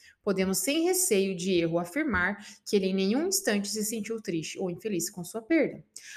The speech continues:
O psicólogo, eh, A J Rowling,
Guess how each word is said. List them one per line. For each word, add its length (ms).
O 100
psicólogo, 1000
eh, 640
A 260
J 280
Rowling, 600